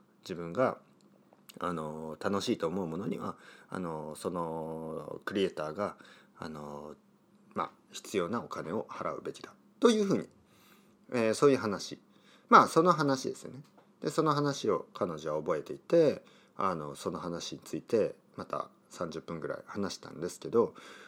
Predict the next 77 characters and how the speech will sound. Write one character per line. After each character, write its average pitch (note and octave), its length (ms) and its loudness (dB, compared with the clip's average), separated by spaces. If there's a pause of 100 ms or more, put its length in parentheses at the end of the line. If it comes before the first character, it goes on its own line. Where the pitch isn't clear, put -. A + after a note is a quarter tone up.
(140)
ま B3+ 220 12
あ、 E3 60 10
た C3 120 6
く - 60 -4
さ E3 140 6
ん B2 80 6
の F#2+ 100 2
ボ E2+ 140 0
キ - 120 -6
ャ F#2 60 -2
ブ F2+ 100 0
ラ D#2 100 -2
リ C#2 100 -8
ー C#2 60 -10
と - 160 -16
か - 180 -16
が A2+ 60 -8
ね、 F#3+ 240 0
そ - 180 -6
こ E2+ 120 -8
に D2+ 160 -10 (120)
あ B2 140 8
る F2+ 140 2
ん C#2+ 80 -10
で - 100 -8
す - 140 -12
よ。 - 100 -14 (540)
や - 80 0
っ F#3+ 60 -6
ぱ A3 100 6
り A#2+ 140 8
一 D#3+ 220 2
つ C3 120 -6
の E2 260 -4
ト - 140 -8
ピ G#2+ 140 0
ッ - 80 -8
ク - 100 -6
で - 80 -8
す - 100 -14
ね。 C#3+ 200 -4
一 C#3+ 220 -4
つ A#2 120 -4
の F#2 60 -4
ト - 120 -6
ピ G#2 140 -6
ッ - 60 -8
ク - 120 -8
の E2+ 60 -6
中 G2 180 -8
に F#2 100 -4
は E2 120 -6
た - 160 -14
く - 100 -18
さ - 140 -6
ん C3 80 -4
の - 80 -10
ボ - 140 -8
キ - 120 -10
ャ D2 40 -6
ブ D2+ 80 -10
ラ - 120 -12
リ - 80 -14
ー - 80 -18
が A2+ 220 -4 (180)
あ - 80 -2
り - 80 -4
ま - 120 -12
す。 - 180 -18
そ - 140 -4
し - 60 -8
て C3 100 4
全 E3 260 4
て - 80 -4
は A2+ 200 2
そ - 120 -12
の、 - 140 -10